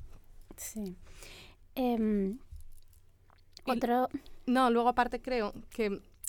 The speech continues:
Speaker 2: muchas veces poner el foco en lo que, en todo lo que se escapa
Speaker 1: Mm.
Speaker 2: de nuestra zona de control, ¿no? En, en,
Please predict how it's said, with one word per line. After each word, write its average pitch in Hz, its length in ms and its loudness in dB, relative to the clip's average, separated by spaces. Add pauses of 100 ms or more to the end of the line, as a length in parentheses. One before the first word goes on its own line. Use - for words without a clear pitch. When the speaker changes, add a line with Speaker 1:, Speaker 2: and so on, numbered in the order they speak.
(140)
Speaker 2:
muchas 233 240 -4
veces 233 220 -4
poner 208 220 -2
el 220 100 -2
foco 214 340 -4
en 196 80 -2
lo 185 120 -2
que, 180 280 -8 (180)
en 208 120 -8
todo 214 180 -2
lo 220 100 0
que 208 80 -10
se 214 80 -8
escapa 202 400 2
Speaker 1:
Mm. 185 40 2
Speaker 2:
de 180 60 -2
nuestra 185 300 -6
zona 208 280 -4
de 196 80 -2
control, 185 640 -4
¿no? 196 280 -6
En, 190 240 -6
en, 185 400 -8